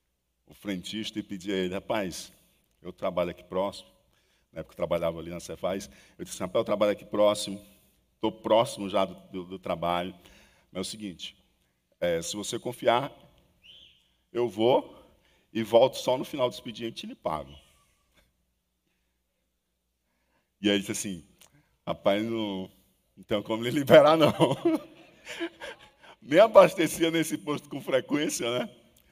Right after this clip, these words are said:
Nem conhecia. Aí ele disse assim, "Mas deixa alguma coisa aqui comigo. Deixa alguma coisa comigo.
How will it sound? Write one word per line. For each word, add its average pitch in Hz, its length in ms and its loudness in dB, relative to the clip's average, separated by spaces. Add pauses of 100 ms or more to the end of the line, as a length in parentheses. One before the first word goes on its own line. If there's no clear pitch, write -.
(400)
Nem 120 160 -4
conhecia. 120 800 0 (440)
Aí 104 380 6
ele 110 340 4
disse 107 140 -8
assim, 92 400 -8 (500)
"Mas 135 300 2
deixa 147 300 2
alguma 156 260 2
coisa 151 240 -2
aqui 160 100 -8
comigo. 151 480 -4 (2500)
Deixa 120 300 4
alguma 131 220 2
coisa 131 260 2
comigo. 117 520 -4